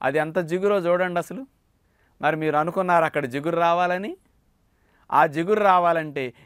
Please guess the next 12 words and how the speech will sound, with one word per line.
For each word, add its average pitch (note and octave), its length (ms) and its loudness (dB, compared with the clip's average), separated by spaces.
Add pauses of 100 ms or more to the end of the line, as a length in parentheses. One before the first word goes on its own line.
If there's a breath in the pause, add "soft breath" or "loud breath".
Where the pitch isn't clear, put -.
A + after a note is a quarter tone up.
ఇది D#3+ 180 0
తింటేనే F#3 440 0
జిగురు E3 280 0
వస్తుందనుకుంటే C3+ 920 -6 (440)
అపోహ F#3 420 -2
మాత్రమే. F3 640 -10 (920)
మర్మావయవాల్లో F3+ 760 4
జిగురు D#3+ 360 -4
రావాలని D#3 520 0
ఇటేమైనా D#3 380 -4
తినక్కర్లా F3+ 640 -2
మనం. G#2 280 -6